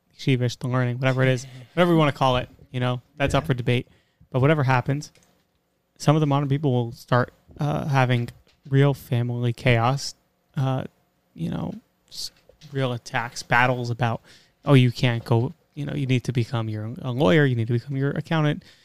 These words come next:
Speaker 1: And, um, I don't believe in that. I believe, again, that the kid can choose, and, uh,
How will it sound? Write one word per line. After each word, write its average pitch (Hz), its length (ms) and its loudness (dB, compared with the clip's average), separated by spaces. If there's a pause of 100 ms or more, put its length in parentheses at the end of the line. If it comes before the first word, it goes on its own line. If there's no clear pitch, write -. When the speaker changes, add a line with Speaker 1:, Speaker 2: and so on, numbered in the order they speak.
(320)
Speaker 1:
And, 131 440 2
um, 123 440 0
I 143 120 0
don't 147 120 2
believe 127 280 0
in 117 80 -2
that. 120 320 0
I 143 80 -2
believe, 120 500 -2
again, 147 300 -2
that 113 160 -8
the 147 240 -4
kid 123 340 -4
can 127 160 -6
choose, 120 500 -2 (880)
and, 117 440 2
uh, 120 280 0